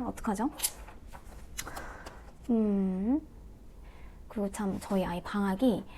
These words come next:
이번 여름 방학이 이 주밖에 안 된대요. 세상에. <laughs>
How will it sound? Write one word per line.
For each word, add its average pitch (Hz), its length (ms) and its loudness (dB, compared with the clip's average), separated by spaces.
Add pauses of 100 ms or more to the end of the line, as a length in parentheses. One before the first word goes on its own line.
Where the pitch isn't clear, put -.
(220)
이번 208 260 6
여름 196 260 6
방학이 190 440 2
이 220 200 6
주밖에 247 380 4
안 165 140 2
된대요. 180 500 4
세상에. 196 580 -2 (280)
<laughs> 202 240 4